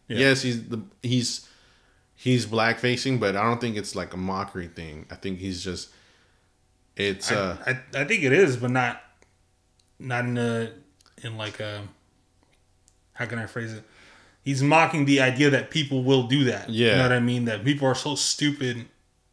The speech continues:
Speaker 1: to not understand it fully enough to
Speaker 2: Yeah.
Speaker 1: do that. You know what I mean? So
Speaker 2: Yeah.
Speaker 1: it's a parody on that.
Speaker 2: That's what I was trying to,
Speaker 1: Yeah.
Speaker 2: like, a parody. That was the word that was trying to come to my head. Those guys are hilarious, dude.
Speaker 1: Dude,
Speaker 2: That show's
Speaker 1: geniuses.
Speaker 2: funny. Yeah. Um.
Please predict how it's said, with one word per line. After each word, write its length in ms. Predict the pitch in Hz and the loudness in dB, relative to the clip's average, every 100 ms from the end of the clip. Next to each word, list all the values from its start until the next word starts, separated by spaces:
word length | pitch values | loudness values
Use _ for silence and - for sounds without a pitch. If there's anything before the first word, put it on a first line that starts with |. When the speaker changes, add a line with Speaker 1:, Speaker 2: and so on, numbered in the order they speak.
| _ _ | _ _
Speaker 1:
to 100 | - | -8
not 240 | 127 127 131 | 0 2 4
understand 540 | 135 120 - 135 127 | 2 0 -2 -2 -2
it 160 | 117 - | -4 -6
fully 300 | 139 127 120 | -4 -2 -2
enough 180 | 117 113 | -4 -2
to 40 | |
Speaker 2:
Yeah. 160 | 98 90 | -2 0
Speaker 1:
do 160 | 131 127 | 0 0
that. 240 | 110 110 | 0 -6
You 60 | 120 | -6
know 60 | |
what 100 | 117 | -6
I 60 | 110 | -6
mean? 180 | 113 113 | -6 -6
So 80 | 90 | -6
Speaker 2:
Yeah. 60 | |
Speaker 1:
it's 80 | 82 | -6
a 40 | |
parody 520 | 101 - 127 123 117 110 | -8 -4 -2 -2 -4 -6
on 160 | 110 | -6
that. 260 | 110 110 - _ _ | -8 -8 -14 _ _
Speaker 2:
That's 320 | 131 127 98 | 4 4 4
what 80 | 98 | -2
I 60 | 87 | -2
was 100 | 82 | -4
trying 160 | 87 | -8
to, 60 | 82 | -8
Speaker 1:
Yeah. 80 | 104 | -8
Speaker 2:
like, 120 | 87 | -8
a 40 | |
parody. 320 | 87 104 92 85 | -8 -6 -4 -4
That 120 | 87 | -8
was 120 | 85 | -8
the 40 | |
word 140 | 90 87 | -8 -8
that 60 | |
was 100 | 85 | -10
trying 180 | - 90 | -10 -12
to 60 | 85 | -12
come 120 | 92 | -14
to 120 | - | -14
my 80 | 78 | -14
head. 160 | 90 78 - _ - _ - | -14 -14 -20 _ -20 _ -12
Those 120 | 98 | -6
guys 180 | 107 104 | -4 -6
are 80 | 95 | -8
hilarious, 440 | 98 92 87 80 | -4 -4 -4 -8
dude. 180 | - 85 | -10 -8
Speaker 1:
Dude, 200 | 113 104 | -8 -10
Speaker 2:
That 40 | - _ - 123 | -16 _ -8 -6
show's 80 | 120 | -4
Speaker 1:
geniuses. 220 | 107 85 - | -6 -6 -8
Speaker 2:
funny. 280 | 90 85 - - - | -8 -8 -10 -14 -10
Yeah. 240 | 95 87 - _ _ _ _ _ _ - | -6 -6 -10 _ _ _ _ _ _ -2
Um. 480 | 120 117 110 104 | 2 2 0 -4